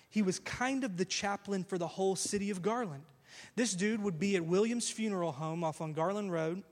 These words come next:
<clears throat> or back when it was downtown, rather, and he would just be there on retainer when people didn't have a pastor, he would do the funeral. Whatever he was up to, he dropped it and he went to the hospital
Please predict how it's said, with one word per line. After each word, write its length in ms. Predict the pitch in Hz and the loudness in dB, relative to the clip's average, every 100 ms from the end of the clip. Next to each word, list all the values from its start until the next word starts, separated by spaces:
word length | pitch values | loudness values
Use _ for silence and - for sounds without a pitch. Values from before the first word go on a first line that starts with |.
| - | 0
<clears throat> 180 | 277 | 2
or 100 | 196 | 4
back 220 | 175 196 190 175 | 6 6 4 -2
when 160 | 185 190 | 0 2
it 100 | 185 | 2
was 340 | 185 156 - - | 0 -2 -6 -4
downtown, 580 | 175 170 156 214 208 156 | 0 0 0 -2 0 -2
rather, 320 | 147 151 175 - - - - - | -2 -4 -6 -10 -20 -20 -20 -4
and 120 | - 190 | 0 2
he 160 | 233 | 4
would 180 | 285 240 | 2 2
just 300 | 170 208 156 | 0 -2 0
be 180 | 202 262 | 2 2
there 420 | 180 160 156 202 - - - | 2 2 2 0 -6 -18 -6
on 340 | - 220 220 208 - | 4 6 6 2 2
retainer 800 | 190 202 - 262 277 214 165 202 - - - | 4 4 4 0 2 2 2 0 -6 -12 2
when 180 | 202 190 | 2 2
people 460 | - 269 269 269 | 2 2 2 0
didn't 420 | 175 165 233 262 | 2 2 2 0
have 240 | - 226 220 | 0 2 2
a 60 | |
pastor, 640 | 214 - 208 175 - 156 139 - | 0 0 0 0 -2 -4 -6 -10
he 180 | - 226 | -2 2
would 300 | 185 151 139 | 2 0 2
do 180 | 226 196 | 2 4
the 100 | 160 | 0
funeral. 560 | - 180 165 139 139 - _ _ _ _ _ _ - - - | -4 -4 -4 -6 -10 -18 _ _ _ _ _ _ -20 -20 2
Whatever 460 | 185 208 294 302 | 6 8 6 4
he 180 | 254 247 | 0 0
was 220 | 233 180 | 2 4
up 180 | 220 220 - | 2 0 -4
to, 260 | 180 156 - - | -4 -4 -8 -6
he 140 | 190 | -2
dropped 500 | 151 139 190 226 - | 0 4 4 4 0
it 120 | 254 247 - | -4 -6 -6
and 120 | 185 | -2
he 80 | 170 | 0
went 320 | 156 196 254 | 2 2 2
to 100 | - | -2
the 100 | 247 | -2
hospital 600 | - 190 170 - 175 170 | 0 0 -2 -2 -2 -2